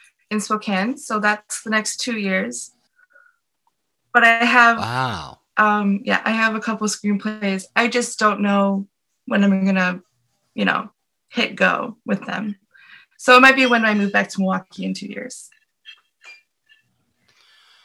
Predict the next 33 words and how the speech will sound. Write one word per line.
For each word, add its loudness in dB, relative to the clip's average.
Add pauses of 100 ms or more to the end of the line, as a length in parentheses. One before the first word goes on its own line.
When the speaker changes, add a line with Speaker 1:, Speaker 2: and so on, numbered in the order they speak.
(640)
Speaker 2:
What's, -4
what's -4
happening -2
with -4
Ring -2
Olivio? -8
Uh, -8
where -2
are -2
we -6
in -6
its -12
journey? -14 (100)
Speaker 1:
I 4
mean, 6
the 2
pandemic 2
has -4
shifted -4 (680)
every 0
plan -2
we -4
tried -2
to -4
make. -2 (140)
Um, -2 (300)
you 0
know, 4
every 2
month -2 (180)
we -2
have 0
to -6